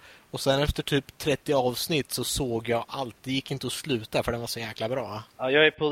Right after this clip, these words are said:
Speaker 2: avsnitt trettiotvå, eh, just nu.
Speaker 1: Ja,
Speaker 2: Och
Speaker 1: du,
Speaker 2: det
Speaker 1: där det liksom, det var upp mot femtio, då var det då jag satt s-, stenhårt,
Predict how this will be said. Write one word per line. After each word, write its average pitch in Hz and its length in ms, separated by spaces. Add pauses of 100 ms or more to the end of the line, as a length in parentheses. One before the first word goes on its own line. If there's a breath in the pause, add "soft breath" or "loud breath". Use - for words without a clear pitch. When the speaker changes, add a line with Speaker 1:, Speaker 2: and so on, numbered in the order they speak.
Speaker 2:
avsnitt 139 440
trettiotvå, 110 680
eh, 104 220
just 110 180
nu. 117 60
Speaker 1:
Ja, 107 80
Speaker 2:
Och 113 100
Speaker 1:
du, 139 60
Speaker 2:
det 139 120
Speaker 1:
där 139 220
det 135 80
liksom, 135 340
det 135 80
var 135 220 (240 soft breath)
upp 156 180
mot 156 200
femtio, 160 640
då 123 140
var 135 140
det 135 80
då 127 160
jag 120 180
satt - 280
s-, - 240
stenhårt, 123 960